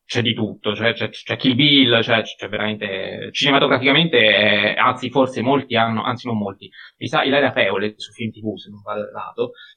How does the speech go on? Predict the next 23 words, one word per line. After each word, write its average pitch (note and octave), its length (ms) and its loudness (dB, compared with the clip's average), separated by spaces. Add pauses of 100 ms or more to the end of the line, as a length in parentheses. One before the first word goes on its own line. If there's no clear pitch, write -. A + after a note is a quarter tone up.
eh, A2 180 -2
aveva A#2 380 2
proprio C3 180 4
criticato B2 480 2
questa A#2+ 220 2
esasperazione A#2 880 2
anche, G#2+ 640 2
eh, G2 640 -2
di F#2 680 -10 (240)
tutte C3 240 0
citazioni B2 560 2
e G#2+ 60 -2
basta. G#2+ 460 -4 (760)
Eh, D3 440 6
Enrico, C3 360 2
ti B2+ 140 -6
chiedo, C3 480 6
mm, B2+ 340 -2
cosa C#3 220 2
pensi C3+ 240 -2
riguardo B2 320 0
questo C#3+ 240 -4
film? G#3 440 2